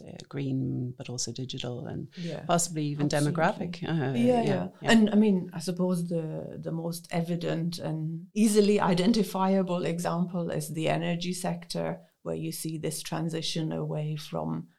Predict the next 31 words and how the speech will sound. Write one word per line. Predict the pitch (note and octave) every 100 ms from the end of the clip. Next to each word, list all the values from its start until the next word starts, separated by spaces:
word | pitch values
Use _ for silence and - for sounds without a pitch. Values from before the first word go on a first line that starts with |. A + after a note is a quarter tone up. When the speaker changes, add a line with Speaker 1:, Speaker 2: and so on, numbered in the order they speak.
| _ _
Speaker 2:
from | - D#3
coal | E3+ E3+ D#3+ D#3+ D#3
and | D#3 D#3
the | -
carbon | - D#3 - D#3 -
intensive | D#3+ E3+ E3+ E3+ - -
Speaker 1:
Mm. | F3+ E3
Speaker 2:
energy | D#3+ E3 -
sectors | E3 - D#3 - D3+ D3+
to | - E3
renewables, | D#3+ D#3+ E3 E3+ E3 - C3 E3 - - - _ -
which | F3 F3 - G3
require | F#3+ G3 F#3 E3+ E3+ E3 E3 F3 _ -
entirely | F3+ E3+ F3 D#3+ D#3 -
different | E3+ E3 - D#3 D3+
skills. | - A#2+ - F3+ G3 - _ -
Speaker 1:
Mm. | F3
Speaker 2:
So | D#3+ D#3 -
there's | D3+ D#3 D3+
a | D#3+
need | D#3+ D#3 D3+
to, | - D3+ D#3+ E3
to | - E3
reskill | D3+ D#3+ D#3+ E3+ - D#3+ D3+ D#3
the | D3+
workforce | - D#3 D#3 D#3 - - - D#3
and | - D#3
to | -
provide | - E3 D#3 D3+ D3+
an | D3+
opportunity | - - F3 - D#3+ E3 - E3 -